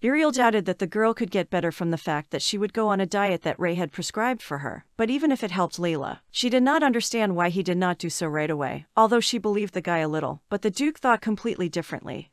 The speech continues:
They could not stay in the estate for long and Ray realized this with sadness and looked at Uriel. The girl did not like his look, and she asked not to look at her like that, because she believed that she could not do anything about these circumstances. Ray thought that now it didn't matter at all whether he could cure Layla or not.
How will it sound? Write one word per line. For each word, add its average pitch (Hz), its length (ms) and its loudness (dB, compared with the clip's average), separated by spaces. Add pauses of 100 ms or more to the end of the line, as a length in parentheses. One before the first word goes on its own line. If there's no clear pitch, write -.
They 226 120 6
could 269 140 2
not 320 180 6
stay 254 280 4
in 233 80 4
the 202 100 4
estate 185 320 -2
for 185 160 -2
long 165 300 2
and 165 120 0
Ray 175 180 4
realized 165 500 2
this 185 180 -2
with 190 100 -2
sadness 196 540 -2
and 202 160 2
looked 214 220 0
at 180 80 -2
Uriel. 143 420 -2 (200)
The 208 80 0
girl 294 240 2
did 269 140 4
not 247 180 6
like 185 160 0
his 165 160 -4
look, 151 380 -4
and 185 100 -2
she 220 160 -2
asked 220 260 2
not 196 200 0
to 214 80 -4
look 196 200 -2
at 175 80 -2
her 160 120 -2
like 139 180 -6
that, 131 240 -8 (160)
because 208 240 -2
she 247 160 -2
believed 226 380 -2
that 170 100 0
she - 160 -4
could 196 140 -4
not 254 200 2
do 233 160 -2
anything 247 380 0
about 156 220 -2
these 175 180 -2
circumstances. - 960 -6 (140)
Ray 262 180 4
thought 269 280 2
that 214 140 2
now 208 200 2
it 208 100 0
didn't 196 200 -2
matter 185 280 2
at 165 100 0
all 240 160 4
whether 185 200 0
he 170 120 -4
could 170 160 -6
cure 196 220 -2
Layla 165 320 0
or 147 140 -4
not. 131 280 -6